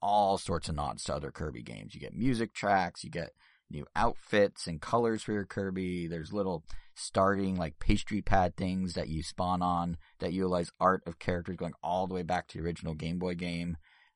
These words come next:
Um, the Star of Every Race has Master Hand counting you down. Like, if you're a big Kirby fan, going through the rank up system of, I think it's, like,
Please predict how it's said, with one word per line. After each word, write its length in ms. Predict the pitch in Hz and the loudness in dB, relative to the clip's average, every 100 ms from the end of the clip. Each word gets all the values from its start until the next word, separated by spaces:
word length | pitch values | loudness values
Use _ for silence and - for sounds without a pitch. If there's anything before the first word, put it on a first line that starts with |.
| _ | _
Um, 500 | 78 80 71 69 60 - _ _ _ - | 4 6 4 0 -8 -16 _ _ _ -12
the 340 | - 98 85 82 | 0 2 2 0
Star 260 | - 107 | 4 6
of 80 | 101 | 6
Every 160 | 98 92 | 4 4
Race 240 | 90 - | 0 0
has 160 | 90 85 | 0 2
Master 380 | 87 90 101 | 0 0 -2
Hand 320 | 92 95 92 87 | 0 0 0 -2
counting 340 | - - 92 | -2 0 0
you 120 | 85 | -2
down. 680 | 76 82 85 87 87 87 85 - - _ _ | 0 0 2 0 0 -2 -6 -12 -20 _ _
Like, 160 | - 107 | -2 0
if 100 | 117 | 2
you're 120 | 175 | 2
a 40 | 123 | 2
big 300 | 107 113 - | 2 2 6
Kirby 340 | 101 98 107 | 8 8 6
fan, 400 | - 110 110 107 | 2 0 0 0
going 360 | 90 95 104 107 | 0 0 0 0
through 220 | 117 104 | -2 -2
the 80 | 92 | -2
rank 260 | 78 85 | -4 -2
up 100 | 98 | -4
system 360 | - 101 104 95 | -4 -4 -4 -4
of, 80 | 87 | -4
I 80 | |
think 180 | 80 92 | -4 -6
it's, 120 | 90 | -6
like, 120 | 90 | -6